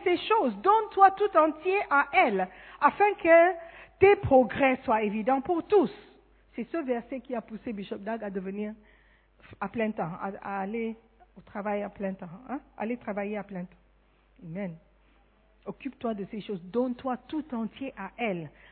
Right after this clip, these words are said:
afin que tes progrès soient évidents pour tous. Veille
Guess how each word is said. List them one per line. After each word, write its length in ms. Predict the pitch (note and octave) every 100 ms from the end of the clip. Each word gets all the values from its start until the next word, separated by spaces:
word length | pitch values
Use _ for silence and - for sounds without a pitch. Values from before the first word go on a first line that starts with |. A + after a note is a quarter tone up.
| -
afin 300 | G3+ B3+ A#3
que 100 | A#3
tes 220 | - B3
progrès 580 | - - G3 - A3 A3
soient 180 | - A3+ -
évidents 380 | G3 G3 G3 G3
pour 220 | - F3 -
tous. 180 | G3+ E3+ _ _ _ - - -
Veille 520 | F#3+ E4+ F4+ F#4